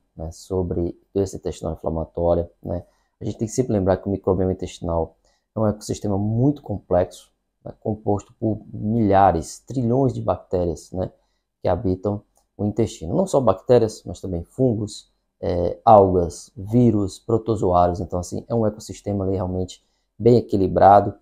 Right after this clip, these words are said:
Importante que a gente sempre lembre disso quando a gente vai atender o paciente que tem disbiose, o paciente que tem doença intestinal inflamatória, tem enterite, tá?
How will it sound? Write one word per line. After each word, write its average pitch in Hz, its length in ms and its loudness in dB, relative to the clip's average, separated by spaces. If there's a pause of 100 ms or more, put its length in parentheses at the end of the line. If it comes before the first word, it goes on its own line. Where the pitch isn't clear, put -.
(280)
Importante 101 400 -4
que 107 60 -4
a - 20 -4
gente - 100 -10
sempre 135 300 -2
lembre 107 260 0
disso 110 460 -4 (100)
quando 104 120 -8
a - 20 -8
gente - 60 -16
vai 98 100 0
atender 95 200 -4
o 95 40 -4
paciente 95 420 -6
que - 60 -20
tem 101 180 -6
disbiose, 95 600 2
o - 60 -14 (400)
paciente 104 260 -6
que - 60 -14
tem 95 120 -4
doença 90 200 -4
intestinal 95 260 -8
inflamatória, 87 540 -4
tem 95 100 -8
enterite, - 460 -8
tá? 120 240 0